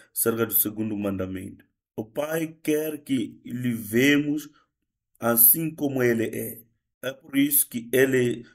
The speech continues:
nos proíbe fazer qualquer ídolo ou imagem. Mas aqui tem um problema. Deus é invisível, Deus é espírito, e nós queremos ver a Deus. Nós queremos ver o nosso Abba Pai,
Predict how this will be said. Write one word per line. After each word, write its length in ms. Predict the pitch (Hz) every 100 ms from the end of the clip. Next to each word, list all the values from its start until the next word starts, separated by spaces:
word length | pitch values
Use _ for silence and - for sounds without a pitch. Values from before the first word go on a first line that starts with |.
| -
nos 220 | 120 -
proíbe 720 | - 123 120 127 139 131 107
fazer 760 | 101 113 104 104 123 123 123 - _ _
qualquer 540 | 110 110 107 131 107 -
ídolo 540 | 131 131 113 104 -
ou 220 | - 113
imagem. 600 | 117 107 107 101 98 - _ _ _ _ _ _ -
Mas 220 | 127 131
aqui 240 | 147 190
tem 160 | 196 175
um 180 | 165 160
problema. 600 | 131 113 110 117 101 -
Deus 500 | 98 151 202 196 -
é 160 | 160 180
invisível, 800 | 131 117 110 143 156 117 113 117 - - _
Deus 500 | - 101 147 180 135
é 40 | 139
espírito, 760 | 147 - - 147 127 110 - - _ _
e 60 | -
nós 260 | 131 160 160
queremos 480 | 147 147 151 139
ver 420 | 98 107 123 135 -
a 60 | 135
Deus. 600 | 123 117 110 - - _ _
Nós 380 | - 127 160 160
queremos 480 | - 147 156 156 110
ver 240 | 110 143 139
o 80 | 135
nosso 320 | 131 135 -
Abba 380 | - 127 117 107
Pai, 400 | - 120 110 110